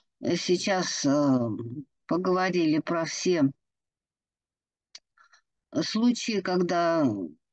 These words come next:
какие у нас возникают сейчас, э, ситуации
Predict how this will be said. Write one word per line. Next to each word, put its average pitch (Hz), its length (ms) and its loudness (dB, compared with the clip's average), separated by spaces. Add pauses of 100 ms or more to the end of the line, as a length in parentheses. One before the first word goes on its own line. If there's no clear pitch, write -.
какие - 380 2
у 175 60 8
нас 165 240 4
возникают 170 560 0
сейчас, 160 520 -2 (420)
э, 147 460 2 (500)
ситуации 170 840 0